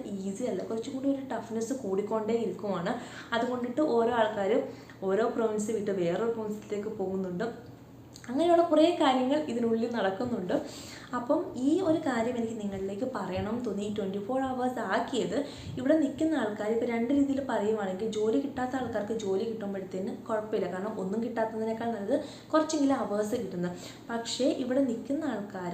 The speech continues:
അതായത് ഇത്ര നാൾ പണിയെടുത്തുകൊണ്ട ആൾക്കാർക്ക് ഇനി ഈ ട്വൻറ്റി ഫോർ അവേഴ്സിലേക്ക് മാറ്റുമ്പോഴത്തേന്, ഏ, നമ്മുടെ എക്സ്പെൻസ് മീറ്റ് ചെയ്യൽ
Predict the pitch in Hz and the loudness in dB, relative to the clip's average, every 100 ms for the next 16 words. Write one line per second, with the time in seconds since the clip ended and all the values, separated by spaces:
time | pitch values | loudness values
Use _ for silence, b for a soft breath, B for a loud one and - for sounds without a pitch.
0 | 226 196 190 220 214 214 226 214 190 214 | -4 -4 -4 -4 -4 -4 -4 -4 -4 -2
1 | 220 226 226 214 185 185 185 - 285 B | -2 -2 -2 -2 -4 -6 -8 0 0 B
2 | B B B 302 370 349 302 269 233 233 | B B B 0 2 4 4 4 0 -2
3 | 240 233 220 - 208 226 202 185 - 240 | -2 -2 -2 -4 -4 -4 -4 -4 -4 -4
4 | 240 226 - 180 220 269 - 214 208 196 | -2 -2 -2 -2 -2 -4 -6 -6 -4 -2
5 | 196 196 - 208 202 - 226 208 202 226 | -2 -4 -6 -4 -4 -2 -2 -2 -2 -4
6 | 220 190 196 | -6 -4 -4